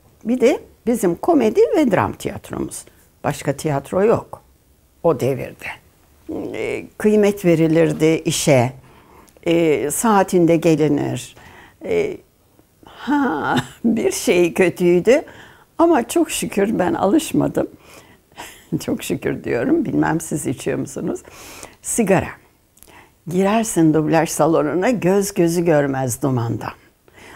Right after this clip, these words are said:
Öyle hani, "Sen sigara içiyorsun, çık dışarı," yok o zaman. Dublaj yapılan yerde sigaralar içiliyor. Ne kadar yanlışmış. Ne kadar yanlışmış. Ve biz o dumanın altında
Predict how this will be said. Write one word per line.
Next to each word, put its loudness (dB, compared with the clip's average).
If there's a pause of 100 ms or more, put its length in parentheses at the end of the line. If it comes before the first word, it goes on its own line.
(160)
Öyle 6
hani, 0
"Sen 2
sigara 2
içiyorsun, 2
çık -4
dışarı," 0
yok 2
o 2
zaman. -4 (1300)
Dublaj 4
yapılan 4
yerde 4
sigaralar 2
içiliyor. -4 (380)
Ne -2
kadar 2
yanlışmış. -2 (640)
Ne -12
kadar -2
yanlışmış. -4 (560)
Ve 0
biz 4
o 4
dumanın 4
altında 2